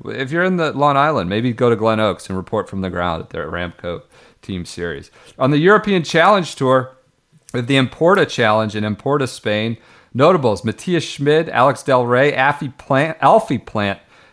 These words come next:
David Boot, Jacobo Pastor, Victor Pastor, and Angel Hidalgo. And then on the Sunshine Tour, we have the Blue Label Challenge at Gary Player C C in Sun City.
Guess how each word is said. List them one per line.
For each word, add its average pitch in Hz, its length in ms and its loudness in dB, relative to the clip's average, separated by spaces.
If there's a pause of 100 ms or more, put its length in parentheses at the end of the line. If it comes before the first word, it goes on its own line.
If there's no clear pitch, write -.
David 151 380 2
Boot, 123 320 0 (300)
Jacobo 147 560 2
Pastor, 160 800 0 (360)
Victor 135 360 0
Pastor, 98 600 -2
and 95 120 -4
Angel 110 640 0
Hidalgo. 90 800 -4 (520)
And 135 200 2
then 180 120 6
on 185 100 4
the 165 60 4
Sunshine 190 640 2
Tour, 175 240 2
we 156 100 2
have 135 80 0
the 131 60 -2
Blue 147 300 2
Label 160 300 2
Challenge 143 500 2
at 117 160 -4
Gary 143 240 4
Player 151 320 2
C 160 240 -2
C 170 460 0
in 131 100 -2
Sun 156 300 2
City. 160 480 0